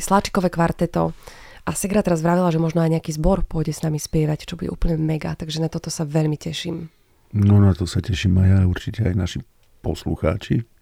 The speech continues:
Speaker 2: <laughs> alebo
Speaker 1: Mhm.
Speaker 2: naši čitatelia.
Speaker 1: Mhm.
Speaker 2: Prečo si vlastne odišla z toho divadla?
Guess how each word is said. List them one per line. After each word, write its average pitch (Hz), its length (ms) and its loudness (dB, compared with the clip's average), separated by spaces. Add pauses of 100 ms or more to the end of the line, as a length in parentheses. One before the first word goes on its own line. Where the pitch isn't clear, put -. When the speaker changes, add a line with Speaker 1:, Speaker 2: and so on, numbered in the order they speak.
Speaker 2:
<laughs> - 320 -12
alebo 202 240 8
Speaker 1:
Mhm. 107 100 10
Speaker 2:
naši 101 240 6
čitatelia. 104 600 0
Speaker 1:
Mhm. 104 340 -4 (260)
Speaker 2:
Prečo 262 240 -4
si - 140 2
vlastne 104 320 6
odišla 92 340 4
z 87 100 -2
toho 90 200 4
divadla? 87 480 2